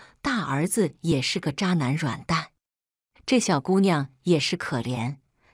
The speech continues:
摊上这么一家人。要是还有人性的吧，赶紧还钱给人家吧。”“是啊，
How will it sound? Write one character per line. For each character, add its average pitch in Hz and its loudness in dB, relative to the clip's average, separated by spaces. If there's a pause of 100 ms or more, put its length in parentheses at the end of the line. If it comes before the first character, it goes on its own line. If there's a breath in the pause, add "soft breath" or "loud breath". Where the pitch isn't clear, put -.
摊 175 0
上 156 0
这 190 0
么 170 4
一 143 -2
家 135 -2
人。 123 -6 (800 soft breath)
要 285 2
是 226 0
还 214 -2
有 240 2
人 151 0
性 277 0
的 147 0
吧， 120 -6 (440 soft breath)
赶 208 2
紧 185 0
还 143 -2
钱 156 -2
给 151 -2
人 127 -4
家 131 -2
吧。 - -8 (680)
”“是 - 2
啊， 170 -2